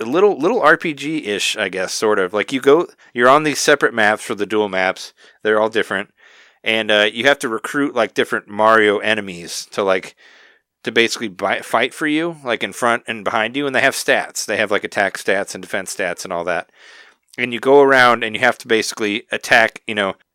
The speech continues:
you wa-, you wanna run into the other player and attack them with your, with your little, uh, minion enemy guys or whatever that you have, and, and defeat them and, like, you know, get rid of their life bar and then they die. Or you, or, or you play a certain amount of turns and you run out, and whoever has the least amount of, uh,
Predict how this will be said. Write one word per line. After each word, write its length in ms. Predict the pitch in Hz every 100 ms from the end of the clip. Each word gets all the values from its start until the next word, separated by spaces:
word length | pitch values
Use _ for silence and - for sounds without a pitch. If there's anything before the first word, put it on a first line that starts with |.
| -
you 100 | 123
wa-, 60 | 135
you 180 | 123
wanna 180 | 123 127
run 220 | 117 123
into 160 | 120 113
the 100 | 113
other 180 | 110 104
player 280 | - 110 101
and 80 |
attack 380 | 95 - 110 -
them 200 | 110 98
with 280 | 101 95 -
your, 320 | 92 90 - -
with 200 | 101 -
your 100 | 101
little, 280 | 95 98 90
uh, 180 | 98 90 85 -
minion 420 | 107 101 90 90
enemy 340 | 92 92 87
guys 280 | 82 80 80
or 60 | 90
whatever 240 | 87 85
that 60 | 90
you 80 | 85
have, 300 | 85 80 _ _ _ -
and, 240 | 110 110
and 200 | 120 110
defeat 320 | 110 131 113
them 260 | - 85 - -
and, 240 | 90 87
like, 240 | 92 - 110
you 100 | 98
know, 100 | 95
get 100 | 123
rid 160 | 107
of 40 | 101
their 120 | 98
life 240 | 98 92
bar 400 | 98 92 90 92 -
and 120 | 92
then 120 | 87
they 80 | 87
die. 300 | 78 71 - _ _ _ -
Or 220 | 131 131
you, 240 | 123 135
or, 220 | 165 175 165 -
or 100 | 185
you 120 | 170
play 160 | - 160
a 40 |
certain 280 | - 143 123
amount 160 | 110 104
of 80 | -
turns 340 | 110 101 92
and 160 | 117 98
you 80 |
run 180 | 98 98
out, 200 | 95 95
and 100 | -
whoever 300 | 117 101 92
has 260 | 104 95 -
the 100 | 95
least 300 | 95 87 -
amount 300 | 87 87 85
of, 180 | 78 87
uh, 200 | 80